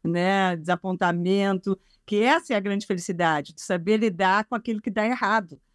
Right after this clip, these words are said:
né? Porque saber lidar com o que dá certo é fácil, né? A felicidade mesmo é de saber lidar com, com o que dá errado. E todos os dias alguma coisa vai dar errado, né? Porque somos humanos, né? Nem tudo dá certo.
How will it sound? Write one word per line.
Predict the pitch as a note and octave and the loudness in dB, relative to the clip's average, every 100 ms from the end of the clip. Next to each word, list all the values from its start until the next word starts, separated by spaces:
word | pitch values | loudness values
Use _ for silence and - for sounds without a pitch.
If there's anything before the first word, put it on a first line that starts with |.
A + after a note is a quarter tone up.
| _ | _
né? | E3 E3+ G#3 | 0 2 2
Porque | - | 0
saber | G3+ G#3+ G#3+ B3 | -4 0 2 2
lidar | G#3+ G#3+ | 2 0
com | A3 | 0
o | |
que | G#3+ | -2
dá | A3 A#3 | 0 0
certo | - A3+ C4+ | 0 0 0
é | A4+ | -2
fácil, | - B3 C4 - D#3+ | 0 2 2 -2 -6
né? | D#3 D#3+ F3 G3 - _ | -4 0 0 -2 -6 _
A | - D#3+ - - | -2 0 -2 -4
felicidade | G#3+ F#3+ G#3 G3+ G3 G3 F#3 | 0 0 0 0 2 2 2
mesmo | G3 G3+ A3+ D#4+ D4 A3+ - _ _ | 0 2 4 4 2 -2 -2 _ _
é | - | -4
de | G#3 | -4
saber | - C4+ B3 G#3+ A3 A3 B3 | 0 0 0 0 2 2 2
lidar | A#3 G#3 G3+ A3+ C4 _ _ _ | 0 2 4 2 0 _ _ _
com, | C#4+ D4+ D#4+ E4+ E4+ _ _ | 0 2 2 0 -4 _ _
com | - C#4+ | -20 -8
o | |
que | D#4+ | 0
dá | D4 | 2
errado. | D#4+ D4+ D4 C#4 C4 | 2 2 2 0 -4
E | C#4+ | -8
todos | - F4+ A4 B4 B4 | -4 0 0 0 -4
os | |
dias | A#3+ C4+ D#4+ | 0 0 0
alguma | G4 G#4 | 0 0
coisa | C4+ C4+ | 0 0
vai | D#4+ | 0
dar | G#4 | 0
errado, | A4 C4 A3 D4+ A#3 - _ - | -2 0 0 0 -2 -10 _ -6
né? | E3 F3 G3+ | 0 2 2
Porque | - - | 0 -2
somos | - G#3+ A#3+ | 0 2 2
humanos, | E4 C4+ C4 D4+ F#3 D3+ | 2 4 4 4 2 -2
né? | D#3+ F3+ | -2 0
Nem | F#3+ G#3 | 0 0
tudo | A#3 | -2
dá | G#3+ B3 | 0 -2
certo. | - G3+ F#3+ | 0 0 0